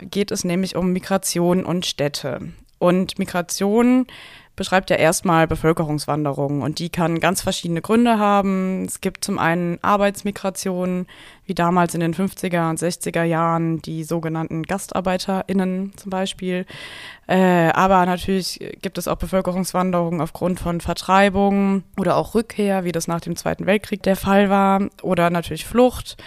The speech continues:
aber auch die Globalisierung, was dann eben teilweise auch eine freiwillige Art der Bevölkerungswanderung ist, weil man eben leben und arbeiten kann, wo man möchte in bestimmten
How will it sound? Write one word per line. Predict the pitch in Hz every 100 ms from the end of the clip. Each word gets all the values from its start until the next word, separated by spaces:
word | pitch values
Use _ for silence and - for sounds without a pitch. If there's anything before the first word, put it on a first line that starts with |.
| - - -
aber | 180 185 185
auch | 160 165
die | 175
Globalisierung, | 170 170 170 165 160 190 185 190 190 185
was | 175 175
dann | 170
eben | - 165 156 -
teilweise | - 160 160 160
auch | -
eine | 156
freiwillige | 156 - 160 165 160 160 -
Art | 156 -
der |
Bevölkerungswanderung | 165 165 170 165 170 165 165 165 165 160 156
ist, | 165 -
weil | 156
man | 156
eben | 165 160 160
leben | 160 170 170
und | 165
arbeiten | 160 160 160 -
kann, | - 151 151
wo | 156
man | 160 151 156
möchte | 170 196 - 208
in | 202
bestimmten | 196 - 202 - 180 185